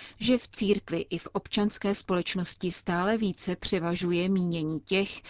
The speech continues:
kteří chtějí trest smrti silně omezit anebo i docela odstranit.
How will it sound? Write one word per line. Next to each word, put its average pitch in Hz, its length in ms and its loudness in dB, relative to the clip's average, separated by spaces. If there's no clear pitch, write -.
kteří 247 300 2
chtějí 214 280 2
trest 196 300 -4
smrti 180 360 -4
silně 165 460 -2
omezit 175 560 -2
anebo 220 420 -2
i 226 40 0
docela 190 520 -2
odstranit. - 720 -2